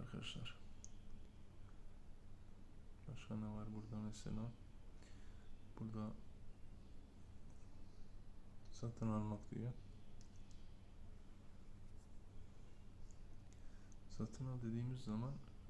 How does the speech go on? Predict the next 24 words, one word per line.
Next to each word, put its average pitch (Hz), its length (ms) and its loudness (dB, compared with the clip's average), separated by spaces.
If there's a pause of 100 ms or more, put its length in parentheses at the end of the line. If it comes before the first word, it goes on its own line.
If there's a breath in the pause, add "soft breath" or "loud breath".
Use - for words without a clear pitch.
ödeme 113 340 6
yapıldıktan 117 480 4
sonra 110 220 4
üyelik 107 380 6
seviyeniz 110 500 4
bir 107 140 4
ikiye - 320 2
yükseltecektir. 104 840 4 (720)
Yedi 107 160 4
yüz 107 160 4
lira 117 200 4
cüzdandan 110 460 4
düşülecektir. 107 760 2 (1040 loud breath)
Ödemeden 113 220 6
sonra 131 320 0
iade 110 320 6
edilmez. 107 540 4 (1700 loud breath)
Kabul 117 200 6
ettikten 117 400 2
sonra 113 260 6
arkadaşlar 104 460 4
herhalde 107 240 4
sizi, 107 300 2
e, - 380 2